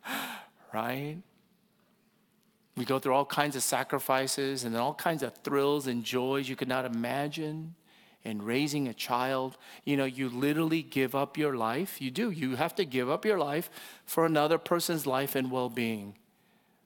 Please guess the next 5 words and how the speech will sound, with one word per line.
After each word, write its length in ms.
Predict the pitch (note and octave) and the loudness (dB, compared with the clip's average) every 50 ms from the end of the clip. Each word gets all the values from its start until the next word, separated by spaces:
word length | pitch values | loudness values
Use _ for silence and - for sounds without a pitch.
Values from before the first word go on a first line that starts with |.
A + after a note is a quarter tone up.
| _ _ _ _ _ _ _ _ _ _ _ _ _ _ _ _ _ _ _ _ _ _ _ _ _ _ - | _ _ _ _ _ _ _ _ _ _ _ _ _ _ _ _ _ _ _ _ _ _ _ _ _ _ 2
Only 380 | B2+ D3 G#3+ D4 D#4 C#4+ A#3 F3 | 4 6 6 6 4 4 4 2
to 220 | - - C#3 B2+ A#2+ | 0 0 0 0 0
someday, 500 | - - D#3 D3+ D#3 C#3+ D3+ D3+ C#3 A#2+ | 2 2 2 2 2 2 2 0 0 -2
for 220 | - - C3+ B2 | -2 -2 -2 0
sure, 420 | - - F#3+ D#3+ C3 A#2+ B2 D#3 | 0 2 2 4 4 2 2 -2